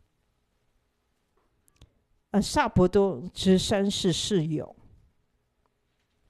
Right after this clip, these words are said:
这个按照来讲，萨婆多是说一切有部哈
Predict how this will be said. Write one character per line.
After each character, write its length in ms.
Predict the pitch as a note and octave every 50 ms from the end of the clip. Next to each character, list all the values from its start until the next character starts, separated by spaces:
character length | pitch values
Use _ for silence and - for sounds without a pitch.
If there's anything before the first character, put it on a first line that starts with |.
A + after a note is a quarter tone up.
| _ _ _ - - - _ _ _ _ _
这 120 | - - E4+
个 200 | - D#4+ A#3+ -
按 200 | - C#4+ F4 E4
照 200 | - G4+ F#4 D#4+
来 40 |
讲， 240 | C#4 A#3 - F#3+ F3
萨 220 | - - - C#4 C#4+
婆 160 | - A3+ G3+
多 140 | G3+ A#3 A#3
是 180 | - - C4
说 540 | A3 - - - - - - - C4 C4 B3
一 20 |
切 220 | A3+ - - A3+ G#3
有 200 | F#3 F3+ D3+ C#3
部 300 | - - F#3 F3+ D3 D#3
哈 240 | D#3+ C#3+ - -